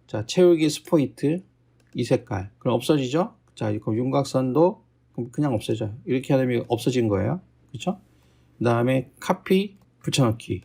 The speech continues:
카피, 붙여넣기, 카피, 붙여넣기. 자, 이렇게 들어가죠. 근데 자, 여기에서 지금 작업을 하고 있으니까, 자, 이거 같은 경우에는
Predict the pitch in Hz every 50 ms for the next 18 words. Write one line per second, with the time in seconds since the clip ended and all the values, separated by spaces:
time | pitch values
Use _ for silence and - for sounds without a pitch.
0 | _ _ _ _ _ - - 180 180 - - 190 190 185 190 190 - - - -
1 | 131 117 107 - - - - 92 95 - _ _ _ _ _ _ _ - - -
2 | 175 - - 190 185 175 - - - - 123 110 101 101 - - - - _ _
3 | _ _ - - - 139 147 147 - 143 139 135 131 123 117 110 147 165 185 -
4 | _ _ - 135 143 151 156 156 151 156 - - _ _ _ _ _ _ - -
5 | 117 113 117 139 143 147 147 156 151 143 131 131 117 113 110 113 113 110 120 117
6 | 127 135 131 123 117 - - 110 104 101 - 113 120 139 170 185 _ _ _ _
7 | _ _ _ - 120 - - 170 185 202 208 214 190 - 208 202 190 190 180 175
8 | 170 156 139 135 147 151 143 117 101 95 95